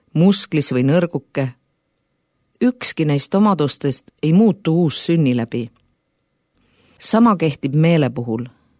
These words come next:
Mul olid pärast uussündi samad kartused, halvad hoiakud, küsimused, igatsused ja mõtted kui ennegi. Uussünd ei ole intellektuaalne, vaid vaimne kogemus.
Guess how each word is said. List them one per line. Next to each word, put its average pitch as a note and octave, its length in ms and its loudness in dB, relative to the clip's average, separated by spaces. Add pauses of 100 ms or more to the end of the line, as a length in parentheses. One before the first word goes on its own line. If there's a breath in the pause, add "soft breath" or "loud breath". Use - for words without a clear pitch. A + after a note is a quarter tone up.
(600 soft breath)
Mul B3 200 6
olid G3+ 280 4
pärast G3+ 360 0
uussündi G3 720 0 (160)
samad A3 420 2
kartused, D#3+ 680 -4 (180)
halvad G3+ 360 0
hoiakud, D#3+ 580 -2 (180)
küsimused, D3 640 0
igatsused D3 800 -4 (340 loud breath)
ja E3 80 4
mõtted F#3+ 560 0 (160)
kui G#3 180 -2
ennegi. B2+ 440 -2 (1500 soft breath)
Uussünd G3 600 2
ei D3 180 2
ole F#3+ 280 2
intellektuaalne, C3 1120 0 (360)
vaid C3+ 220 -4
vaimne C#3 400 2
kogemus. A#2 640 -4